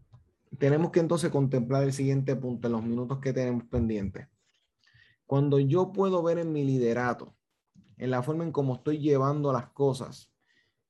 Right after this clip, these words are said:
que esto requiere un aspecto, y permíteme resumir lo que hemos estado hablando. Debes entonces ver que hay que actualizar nuestros lideratos. Hay que ver que hay que actualizarlos, pero la forma es por qué.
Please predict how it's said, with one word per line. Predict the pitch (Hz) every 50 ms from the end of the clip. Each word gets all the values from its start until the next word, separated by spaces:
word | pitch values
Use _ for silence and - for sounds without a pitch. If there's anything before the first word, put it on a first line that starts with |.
| _ -
que | 143
esto | 156 147 - 190 190
requiere | 185 175 165 156 131 131 160 175 175 170 165 131
un | 117 147 160 160
aspecto, | 143 135 - - 147 143 - 135 - 120
y |
permíteme | 113 117 113 117 123 117 147 147 151 143
resumir | 127 131 127 123 117 - 123 120 131 143 156
lo | 151 147 135
que | 123 127
hemos | 127 131 131 127
estado | 127 - 131 131 127 123
hablando. | 120 117 117 117 117 113 113 107 98 - _ _ _ _ _ _ _ _ _ _ _ - _ _
Debes | - 185 185 185
entonces | 190 180 170 - - - 190 185 - 185 170 175
ver | 175 170 160 143
que | - -
hay | 143 139
que | 139 147
actualizar | 143 139 139 - - 147 135 135 135 135 139 151 147
nuestros | 147 139 139 135 127 120
lideratos. | 117 113 113 110 104 104 104 107 107 107 104 - - - 113
Hay | - 120 117 117
que | - 147
ver | 143 147 147 143
que | 135 135 139 131 120 - -
hay | 123 127 123
que | - 139
actualizarlos, | 135 135 135 143 139 139 135 135 135 120 113 113 113 110 117
pero | 120 117 117
la | 117 113 110
forma | - - 135 139 143 147 139 139
es | 139 135
por | 135 - - 117 104 98 101 -
qué. | - - 113 113 101 -